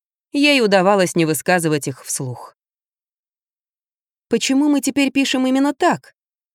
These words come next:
Потому что необходимо создать новый вид связи и мерцание, синапсы, крошечные промежуточные пространства —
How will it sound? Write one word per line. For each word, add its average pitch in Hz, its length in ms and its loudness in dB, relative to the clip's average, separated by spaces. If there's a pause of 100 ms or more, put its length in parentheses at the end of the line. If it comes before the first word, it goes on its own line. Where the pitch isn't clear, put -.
(360)
Потому 196 380 2
что 208 180 0
необходимо 202 560 2
создать 196 420 2
новый 196 280 2
вид 180 180 -2
связи 180 500 0 (380)
и 208 120 4
мерцание, 202 640 4
синапсы, 208 500 0
крошечные 196 540 -2
промежуточные 190 680 0
пространства — 185 760 0